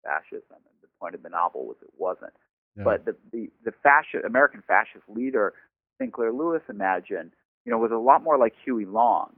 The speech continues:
Speaker 1: And an interesting plot point in the book
Speaker 2: Hmm.
Speaker 1: is this guy who was the, the fascist president of the United States is opposed to Hitler and opposed to Mussolini. You know, he doesn't like those, those foreign guys, but he's, he's doing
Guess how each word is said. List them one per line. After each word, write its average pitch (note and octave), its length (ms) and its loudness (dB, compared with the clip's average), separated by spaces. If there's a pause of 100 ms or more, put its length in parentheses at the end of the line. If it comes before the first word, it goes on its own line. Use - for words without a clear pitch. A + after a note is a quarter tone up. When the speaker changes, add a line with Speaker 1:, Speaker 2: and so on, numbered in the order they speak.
(120)
Speaker 1:
And G#2+ 120 -4
an A2 120 -4
interesting A#2+ 500 -10
plot D3+ 320 0
point G#2+ 220 -6
in - 60 -20
the - 60 -20
book C3 480 2
Speaker 2:
Hmm. F#2+ 120 -18 (280)
Speaker 1:
is A2+ 180 -6
this A2+ 160 -4 (120)
guy G#2+ 440 8
who G#2 180 -6
was G2 120 -2 (100)
the, G2+ 140 -4 (100)
the G2 120 -6 (420)
fascist - 400 2
president A2+ 480 -2
of F2 80 -16
the G2+ 60 -14
United G2+ 400 -8
States D3+ 340 -2 (500)
is A#2 200 2
opposed E3 420 2
to - 80 -10
Hitler G2+ 340 -2
and G#2 120 -4
opposed E3+ 400 -2
to - 40 -8
Mussolini. E2+ 640 -16 (200)
You - 60 -20
know, F#2+ 120 -4
he A2 80 -14
doesn't B2+ 240 -4
like B2 240 0
those, F2+ 160 0 (120)
those G2 160 -2 (180)
foreign G2 260 0
guys, F#2+ 320 -2 (400)
but - 100 0
he's, B3 220 -4 (300)
he's A#2+ 120 -4 (140)
doing B2+ 340 -2